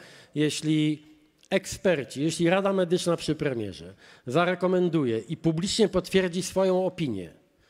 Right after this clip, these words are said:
na temat takiego, a nie innego rozwiązania, to moim zdaniem opozycja powinna to wesprzeć w imię odpowiedzialności, zdając sobie sprawę, że nie u wszystkich budzi to, delikatnie mówiąc, entuzjazm. Ale o,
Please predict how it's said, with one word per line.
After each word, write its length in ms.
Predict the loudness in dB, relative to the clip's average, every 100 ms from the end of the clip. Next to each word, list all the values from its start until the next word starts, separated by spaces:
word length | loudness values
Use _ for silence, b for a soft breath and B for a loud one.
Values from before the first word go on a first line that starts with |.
| B B B
na 120 | -4 0
temat 360 | 2 0 0
takiego, 420 | -4 0 0 2
a 40 | 4
nie 160 | 4
innego 260 | 4 2 2
rozwiązania, 680 | 0 0 0 0 -4 -8 -12 -16 B B
to 100 | 2
moim 200 | 2 4
zdaniem 240 | 2 2
opozycja 440 | 0 0 0 0 0
powinna 320 | 0 -2 0
to 140 | -2
wesprzeć 440 | -2 -4 -4 -4 -2
w 40 |
imię 180 | 0 0
odpowiedzialności, 840 | -2 -2 0 2 0 0 -2 -2 B B B
zdając 460 | -2 2 2 0 -2
sobie 200 | -2 -2
sprawę, 360 | 0 -2 0
że 180 | -2 -2
nie 220 | 0 -2 -4 -8
u 100 | -10
wszystkich 420 | -4 -4 -4 -6
budzi 280 | -4 -4 -2
to, 180 | -2 -2
delikatnie 500 | -2 -2 -4 -2 -2
mówiąc, 340 | -2 -2 -2
entuzjazm. 600 | -4 -6 -10 -12 -18 -20 -20 B B B B
Ale 280 | -2 0 -2 -4
o, 120 | -6